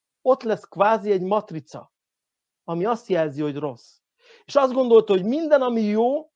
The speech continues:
azon az a jelzés van, hogy az jó. És nem tudta azt,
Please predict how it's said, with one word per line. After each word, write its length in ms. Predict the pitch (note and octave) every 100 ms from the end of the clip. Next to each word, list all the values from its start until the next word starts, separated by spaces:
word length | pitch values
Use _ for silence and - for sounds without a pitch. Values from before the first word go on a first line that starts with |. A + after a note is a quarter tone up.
| _
azon 240 | A3 C4
az 140 | C4+ B3+
a 80 | G3+
jelzés 540 | A3 A#3 F3 D#3+ -
van, 360 | G3+ A3 B3+ A#3
hogy 140 | A#3+
az 240 | A3 F#3+ E3
jó. 220 | D#3 - _ _ _ _ _ - -
És 200 | F3 -
nem 280 | A#3+ D4+ D#4
tudta 440 | C#4 - G#3+ E3
azt, 400 | A3 D#3+ -